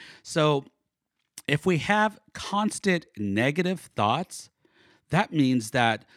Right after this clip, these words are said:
those trails that are taking us to those negative locations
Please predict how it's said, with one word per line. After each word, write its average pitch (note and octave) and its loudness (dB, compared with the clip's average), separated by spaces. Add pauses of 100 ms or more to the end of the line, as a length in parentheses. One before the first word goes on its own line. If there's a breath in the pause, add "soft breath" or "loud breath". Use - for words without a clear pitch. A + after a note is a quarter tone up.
(160 soft breath)
those D3 0
trails E3+ -2
that A2+ 0
are A2 -4
taking D#3+ -4
us C3+ -4
to - 0
those A#2 0
negative C#3 -2 (500)
locations A#2 -4